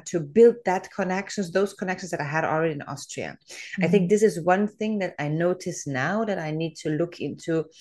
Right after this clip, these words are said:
Speaker 1: um, a little bit better. And of course, Amel, we are both very active on LinkedIn.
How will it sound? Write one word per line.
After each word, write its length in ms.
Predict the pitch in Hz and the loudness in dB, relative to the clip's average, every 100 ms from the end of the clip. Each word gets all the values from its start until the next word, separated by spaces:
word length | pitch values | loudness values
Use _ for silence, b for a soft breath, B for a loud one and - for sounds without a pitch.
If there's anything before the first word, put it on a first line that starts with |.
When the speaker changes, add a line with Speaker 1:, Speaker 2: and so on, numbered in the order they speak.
| B B B - | B B B -2
Speaker 1:
um, 480 | 160 156 160 156 - - | 0 0 -2 -4 -6 -8
a 40 | |
little 200 | 160 175 | -2 0
bit 180 | 170 - | 0 -2
better. 240 | 151 151 | -4 -2
And 160 | 160 180 | -2 0
of 140 | 208 | 0
course, 340 | - 262 240 - - | 2 4 4 0 -4
Amel, 300 | 175 175 170 | 0 0 4
we 80 | |
are 60 | 175 180 | 4 6
both 240 | 180 165 165 | 4 4 2
very 220 | 180 180 | 4 4
active 340 | 180 - 196 139 | 0 -6 -10 -6
on 180 | 165 175 | -2 2
LinkedIn. 460 | 214 - 196 208 | 0 2 2 2